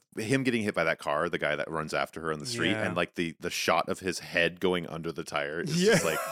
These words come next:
Speaker 2: <laughs>
Speaker 1: that's horrifying and memorable.
Speaker 2: Yes.
Speaker 1: So, yeah.
Speaker 2: Andrew Fleming.
Speaker 1: Just, like,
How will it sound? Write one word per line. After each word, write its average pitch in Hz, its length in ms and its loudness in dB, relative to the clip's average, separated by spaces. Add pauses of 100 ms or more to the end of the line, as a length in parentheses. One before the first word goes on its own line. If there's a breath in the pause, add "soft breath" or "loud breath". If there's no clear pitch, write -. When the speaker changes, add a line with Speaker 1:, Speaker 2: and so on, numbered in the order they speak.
Speaker 2:
<laughs> - 220 -4
Speaker 1:
that's 131 200 6
horrifying 92 640 4
and 76 120 -8
memorable. 76 460 -4
Speaker 2:
Yes. 117 300 -2
Speaker 1:
So, 69 560 -6
yeah. 64 340 -6
Speaker 2:
Andrew 156 320 6
Fleming. 127 440 0
Speaker 1:
Just, 110 180 2
like, 85 200 2